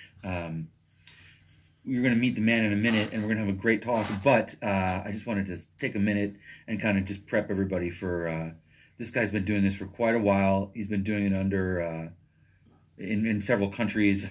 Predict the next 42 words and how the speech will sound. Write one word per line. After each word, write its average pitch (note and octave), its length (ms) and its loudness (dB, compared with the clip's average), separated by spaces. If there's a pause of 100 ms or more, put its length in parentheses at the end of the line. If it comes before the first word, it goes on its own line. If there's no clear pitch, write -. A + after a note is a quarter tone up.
<laughs> - 60 -14
under B2+ 220 -2
a G2 40 -2
couple A#2 260 -4
different, G#2+ 380 -2
uh, F2+ 260 -2 (260)
artistic G2+ 340 -6
names, G2 540 4
and, F2+ 320 -4
uh, E2+ 240 -2 (600)
and, F2 280 -6
uh, F2+ 40 -6
he F#2+ 140 -2
has F#2+ 140 2
an F2+ 40 -4
incredible F#2+ 420 0
story. E2+ 420 -2
You F#2+ 160 -8
guys F#2+ 140 -2
are - 20 -8
gonna F#2 120 -4
get E2 100 -10
to F2 60 -16
hear F2+ 140 -6
that A2 300 0 (240)
and A2 160 0
some A2+ 160 0
of G2 80 0
his G#2 100 -2
music C3 300 4
at B2+ 80 0
the C3 120 2
end A2+ 140 4
of A2 60 4
this, G3 320 4 (420)
<laughs> B2 420 -8
so A#2+ 120 -4
stay C3+ 180 -4
tuned B2 180 0
for A2 120 -2
that. G#2+ 260 0 (380)
Uh, F#2+ 680 2